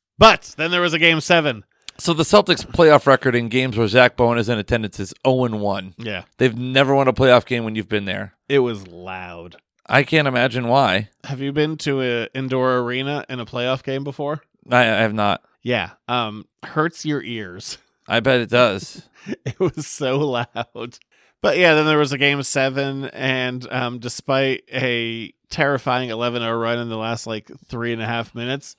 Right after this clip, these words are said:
Speaker 1: Celtics squeeze it out.
Speaker 2: They did. Well, they tried really hard, really, really hard to lose that game. Watching, watching the emotional roller coaster that you went on was exhausting.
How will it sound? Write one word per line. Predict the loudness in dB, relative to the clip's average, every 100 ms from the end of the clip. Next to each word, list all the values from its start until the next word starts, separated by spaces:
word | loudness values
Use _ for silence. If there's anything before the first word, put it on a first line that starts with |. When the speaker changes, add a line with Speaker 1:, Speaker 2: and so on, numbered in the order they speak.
| _
Speaker 1:
Celtics | -8 -6 -4 -8
squeeze | -2 0 0
it | 0
out. | 0 -2 -6 _
Speaker 2:
They | 2 2
did. | 4 4 4
Well, | 4
they | 4 4
tried | 4 4
really | 4 4
hard, | 6 6 4
really, | 0 0 2 2 2
really | 2 2
hard | 4 2
to | 0
lose | -2 -2
that | -2 -2
game. | -2 -4 -6 -12 _ _ _ _ _ _
Watching, | 6 6 6 0 -2 -4
watching | 4 6 6 0
the | 2 2
emotional | 2 6 6 6 0 0 2
roller | 4 4
coaster | 4 2 2 0
that | 0
you | 0 0
went | 0
on | 0 -2
was | -4
exhausting. | -8 -4 -2 -2 -2 -8 -10